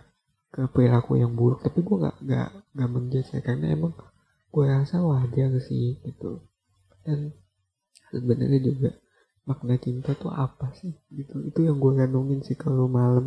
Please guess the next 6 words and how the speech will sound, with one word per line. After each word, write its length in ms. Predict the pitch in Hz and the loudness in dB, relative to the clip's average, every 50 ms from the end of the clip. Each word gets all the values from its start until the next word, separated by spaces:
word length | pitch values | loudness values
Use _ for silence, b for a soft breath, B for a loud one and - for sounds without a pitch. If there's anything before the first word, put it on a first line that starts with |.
| 131 135 | 0 0
ya. 160 | 127 127 131 | 0 0 0
Karena 480 | - 135 139 135 131 139 151 160 160 b b b b b b b b b b b - | -2 -4 -4 -4 -4 -4 -4 -4 -4 b b b b b b b b b b b -16
kalau 560 | - - 165 156 156 156 156 - - _ _ _ _ _ | -6 -4 -2 2 2 2 0 0 -4 _ _ _ _ _
menurut 360 | - 160 147 143 143 147 139 143 | -14 -8 -6 -4 -2 -2 -2 -4
gue 260 | 139 139 147 156 156 147 135 | -4 -4 -2 -2 0 0 0
ya, 40 | 139 | -2